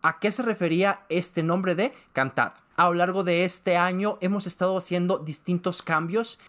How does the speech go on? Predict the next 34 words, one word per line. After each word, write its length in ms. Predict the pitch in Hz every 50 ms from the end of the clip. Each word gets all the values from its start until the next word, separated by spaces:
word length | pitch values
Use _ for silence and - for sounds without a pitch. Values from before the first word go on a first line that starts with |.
| - _
y 100 | 190 175
llegó 220 | 180 175 160 156
un 80 | 165 185
momento 380 | 202 196 196 190 185 180 -
en 60 | 196 185
el 120 | 180 175
que 120 | - 156
decidimos 680 | 139 147 139 - - 147 165 175 190 196 208 202 - - -
hacer 360 | - 160 165 - 190 190 196
un 200 | 208 220 214 202 - _
rebranding 880 | - 165 165 175 170 156 143 147 165 170 170 170 170 165 185 214 233 226 - - - - _
de 80 | 143
nuestro 340 | 147 156 143 - - 147 -
proyecto 600 | - 147 143 143 165 165 - - - 214 226 220 - - - - _ _ -
para 360 | 165 156 160 170 180 - -
llegar 420 | - 143 147 151 147 160 180 185 185
a 60 | 175
ser 320 | - - 202 240 233 - - - 123 - -
Gladius. 580 | - 120 117 120 123 - - - - - - _
Y 100 | - 175
quiero 220 | - 208 220 240
precisamente 480 | 233 240 226 - 240 233 233 220 - 220
explicar 600 | 202 - - - - 170 160 - 196 190 190 190 -
un 160 | 190 214 208
poco 260 | 202 247 247 - 277
el 100 | 277 269
proceso 680 | - - 190 175 165 - - 190 190 190 - - 226 -
que 140 | - 175 165
fue 340 | - - 175 190 196 196 - - - -
este 300 | - 175 175 - - 202
transformar 760 | 196 - 185 170 156 147 139 - - 143 135 135 147 156 170 180
nuestro 320 | 202 202 190 - 180 -
proyecto 640 | - 143 135 131 160 160 - - - 226 254 247 - _ _ - - _ _
y 240 | - 196 196 170 -